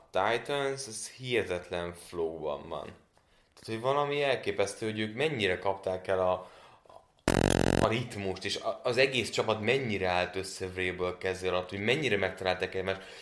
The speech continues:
mennyire megtalálták azt, hogy hogyan kell csapatban dolgozni, a játékhívás, az, hogy tényleg amikor egy trükkös játék Derrick Henryvel, meg és akkor, tehát, hogy ezek a dolgok, tehát, hogy a Titans az most egy nagyon masszív,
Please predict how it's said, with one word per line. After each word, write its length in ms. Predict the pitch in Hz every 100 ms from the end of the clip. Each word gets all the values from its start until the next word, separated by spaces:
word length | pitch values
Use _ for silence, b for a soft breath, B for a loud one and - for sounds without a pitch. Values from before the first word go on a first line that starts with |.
| B
mennyire 280 | - 131 135
megtalálták 520 | 113 107 110 104 107
azt, 160 | 110 104
hogy 80 | 107
hogyan 300 | 101 123 101
kell 200 | 101 98
csapatban 800 | - 101 101 95 92 92 90 85
dolgozni, 560 | 80 92 92 92 87 90
a 40 | 85
játékhívás, 1000 | 98 101 98 98 98 98 92 92 92 - B B B
az, 220 | 123 -
hogy 120 | 117
tényleg 220 | 123 117
amikor 380 | 104 107 107 104
egy 140 | 95 -
trükkös 440 | 117 110 101 98
játék 360 | 101 - 98 92
Derrick 300 | 101 95 -
Henryvel, 400 | 92 90 95 98
meg 100 | 98
és 140 | 104 110
akkor, 160 | 120 B B B
tehát, 160 | 107 117
hogy 80 | -
ezek 260 | 151 165
a 40 | 110
dolgok, 220 | 110 110
tehát, 140 | 110 117
hogy 80 | -
a 100 | 101
Titans 300 | 131 156 147 B B B B _
az 400 | 107 117 139 - 78
most 380 | 101 98 95 - -
egy 180 | 95 98
nagyon 360 | 101 110 92
masszív, 640 | 87 80 78 - 80 80 78